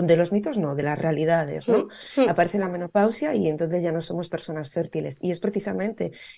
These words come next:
Speaker 1: esa, esa ausencia de infertilidad lo que muchas veces hace que de re-, pasen a ser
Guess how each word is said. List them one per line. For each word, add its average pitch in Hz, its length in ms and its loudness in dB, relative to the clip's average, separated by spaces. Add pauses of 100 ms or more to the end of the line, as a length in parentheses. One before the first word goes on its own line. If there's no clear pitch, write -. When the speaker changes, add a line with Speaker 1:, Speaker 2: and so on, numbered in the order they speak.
Speaker 1:
esa, 175 840 0 (360)
esa 175 220 -4
ausencia 180 400 0
de 165 200 2
infertilidad 170 680 -2
lo 214 100 0
que 202 120 -6
muchas 160 260 -4
veces 180 320 -4
hace 202 240 -2
que 160 120 -2
de 156 120 -2
re-, - 100 -6 (100)
pasen 175 320 -2
a - 80 -4
ser 185 240 2